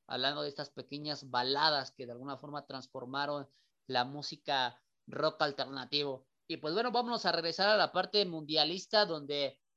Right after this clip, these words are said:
Uruguay recibió a Corea en el Education Stadium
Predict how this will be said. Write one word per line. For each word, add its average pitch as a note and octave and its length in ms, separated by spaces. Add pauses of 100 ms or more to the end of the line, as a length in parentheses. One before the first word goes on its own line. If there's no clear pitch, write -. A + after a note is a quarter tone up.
(260)
Uruguay D#3 640 (220)
recibió D#3 800
a C#3 220
Corea E3+ 400
en E3+ 100
el D3+ 220
Education E3+ 640
Stadium F#3+ 600